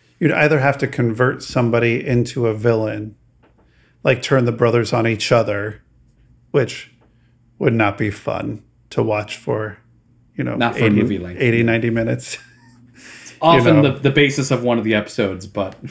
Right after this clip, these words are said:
Speaker 1: But
Speaker 2: not,
Speaker 1: not,
Speaker 2: not
Speaker 1: not
Speaker 2: movie fun.
Speaker 1: sustainable. No. Uh, or you'd have to get, transform somebody else from the town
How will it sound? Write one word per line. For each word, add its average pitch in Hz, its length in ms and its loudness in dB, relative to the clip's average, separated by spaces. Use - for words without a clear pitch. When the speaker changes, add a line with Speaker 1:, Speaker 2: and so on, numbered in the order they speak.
Speaker 1:
But 131 200 4
Speaker 2:
not, 127 40 4
Speaker 1:
not, 143 200 4
Speaker 2:
not 120 180 0
Speaker 1:
not 143 340 0
Speaker 2:
movie 135 120 6
fun. - 20 4
Speaker 1:
sustainable. 117 680 2
No. 127 320 4
Uh, 135 300 0
or 170 220 4
you'd 151 220 4
have 131 280 2
to 131 100 0
get, 120 480 2
transform 120 1200 0
somebody 120 420 2
else 123 220 4
from 113 160 -6
the 110 120 -2
town 107 520 -4